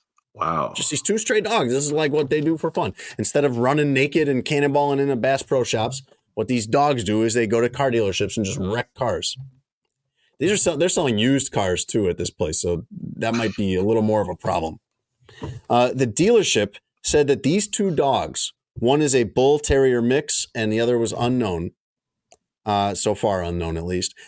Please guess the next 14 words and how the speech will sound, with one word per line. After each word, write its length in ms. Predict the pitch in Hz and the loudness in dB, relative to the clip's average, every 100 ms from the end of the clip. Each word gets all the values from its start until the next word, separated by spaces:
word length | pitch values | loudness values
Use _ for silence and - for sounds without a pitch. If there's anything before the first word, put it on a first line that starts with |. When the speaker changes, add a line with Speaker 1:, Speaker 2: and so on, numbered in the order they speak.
| _ | _
Speaker 2:
These 160 | 131 190 | -2 0
two 140 | - | 0
dogs 260 | 175 147 135 | 0 0 0
did 160 | - 196 | -4 -6
three 440 | 127 180 190 226 | -8 -2 0 0
hundred 480 | 247 - 190 175 165 | -2 -4 -2 0 0
and 180 | 147 104 | -2 -6
fifty 420 | - 175 - 175 175 | -4 -4 -4 -4 -4
thousand 640 | - 139 135 127 127 117 | -4 -2 -2 0 0 0
dollars 440 | 104 101 87 82 | 0 0 -2 -2
worth 200 | 90 87 | -2 -2
of 120 | 95 87 | -4 -4
damage 480 | 87 82 82 - - | -4 -4 -8 -12 -12
Speaker 1:
Oh, 120 | - | -10